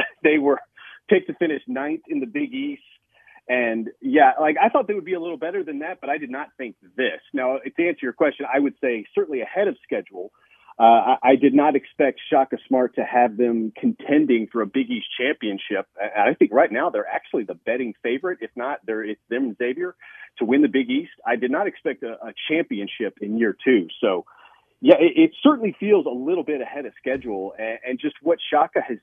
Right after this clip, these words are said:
done with this roster. He overhauled it really quickly through recruiting. Did, he got a couple of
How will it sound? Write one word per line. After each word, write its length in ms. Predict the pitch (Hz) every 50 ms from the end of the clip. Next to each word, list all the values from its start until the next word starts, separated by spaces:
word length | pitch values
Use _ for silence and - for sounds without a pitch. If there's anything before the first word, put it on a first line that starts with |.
| _
done 480 | 123 127 143 151 135 113 110 107 107 107 - _ _ 101
with 240 | 117 127 123 117 104 - _ _ _ _ - 110
this 140 | - 156 160 - -
roster. 520 | 110 117 120 139 143 - - - 98 98
He 200 | 98 - 113 117 -
overhauled 500 | 123 139 139 175 147 127 139 139 131 120
it 120 | 120 -
really 220 | 104 117 131 143 131
quickly 400 | - - 139 135 - - 139 131 -
through 160 | 120 113 104
recruiting. 560 | 98 101 - - - 147 143 147 147 143 131
Did, 160 | 117 120 104 - _ _ - - - - - -
he 80 | -
got 140 | 214 143 123
a 20 | 120
couple 420 | - 151 131 - - 131 117 107
of 120 | 101 95